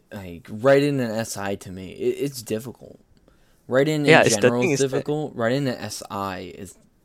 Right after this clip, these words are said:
Speaker 1: to me, a little more difficult because
Speaker 2: Yeah.
Speaker 1: you can change a character as needed 'cause it's fan fiction. Like,
Speaker 2: Mm-hmm.
Speaker 1: I don't expect people to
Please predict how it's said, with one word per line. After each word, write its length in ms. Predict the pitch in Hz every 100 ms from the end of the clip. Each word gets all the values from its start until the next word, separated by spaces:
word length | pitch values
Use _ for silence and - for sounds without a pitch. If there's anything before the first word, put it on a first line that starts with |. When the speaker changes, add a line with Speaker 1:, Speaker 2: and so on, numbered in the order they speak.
| _
Speaker 1:
to 120 | -
me, 160 | 101 92
a 80 | 90
little 180 | 92 95
more 180 | 98
difficult 480 | 92 98 - 107 104
because 500 | 101 - 95 - - - _ -
Speaker 2:
Yeah. 200 | 131 113 - -
Speaker 1:
you 240 | 107 117
can 320 | 110 139 127 110
change 460 | - 110 107 104
a 80 | 95
character 920 | - 92 90 95 - 101 98 95 98 _ _ _ _ -
as 380 | - 101 87 -
needed 720 | 92 87 85 95 101 104 110 _ _ _ _ _ _
'cause 320 | 101 87 - -
it's 220 | 95 -
fan 260 | 101 95 92
fiction. 600 | 95 92 - 101 95 85
Like, 400 | 90 82 - - _ _ _
Speaker 2:
Mm-hmm. 180 | 117 139 - - 73 - -
Speaker 1:
I 140 | 117
don't 260 | 110 113 107
expect 400 | 107 110 101 -
people 520 | 92 92 92 90 - _ _ _ -
to 480 | - 101 92 90